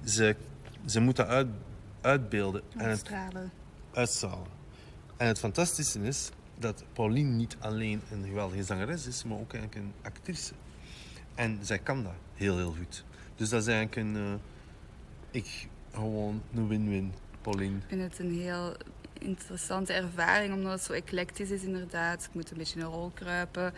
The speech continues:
Speaker 2: Ook in de muziek natuurlijk, wat heel dicht bij mij ligt. Ehm, dus ja, ik vind het een super ervaring eigenlijk.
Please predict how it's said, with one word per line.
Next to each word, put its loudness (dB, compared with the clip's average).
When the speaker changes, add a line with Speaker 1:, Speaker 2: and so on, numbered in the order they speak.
Speaker 2:
Ook 4
in 6
de 8
muziek 4
natuurlijk, 4
wat -4
heel -4
dicht -6
bij -2
mij 0
ligt. -4
Ehm, 6
dus -2
ja, 2
ik -4
vind -2
het -10
een -6
super -4
ervaring -2
eigenlijk. -6